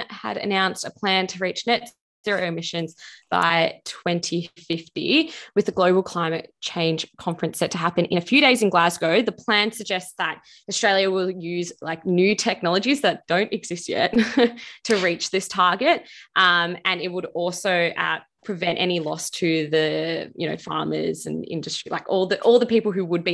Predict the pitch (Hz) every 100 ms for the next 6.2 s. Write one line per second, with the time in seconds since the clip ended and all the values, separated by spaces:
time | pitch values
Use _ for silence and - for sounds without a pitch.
0 | - 170 180 220 233 254 254 262 - -
1 | - 180 170 170 170 165 156 160 - _
2 | - _ 262 262 254 247 247 233 226 226
3 | 214 190 208 208 196 202 185 190 185 180
4 | 180 190 175 165 156 - - - - _
5 | _ _ _ - 508 - - 240 202 185
6 | 180